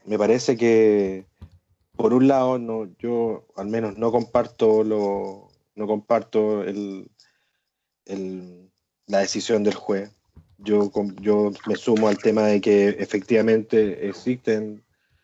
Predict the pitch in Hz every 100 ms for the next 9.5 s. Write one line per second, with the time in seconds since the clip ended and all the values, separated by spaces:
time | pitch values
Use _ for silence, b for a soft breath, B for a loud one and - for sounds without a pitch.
0 | _ _ _ _ - 95 92 - 101 104
1 | 107 107 110 117 110 107 104 - 110 123
2 | - 117 110 110 104 101 104 107 107 104
3 | 107 104 101 101 101 104 107 104 101 98
4 | 95 90 - 104 95 95 104 - 110 113
5 | 98 92 - - _ _ - _ _ _
6 | - - 107 101 104 - 107 107 104 113
7 | 107 107 104 104 104 104 101 101 98 -
8 | - _ _ - 104 117 107 117 117 110
9 | 107 101 107 101 82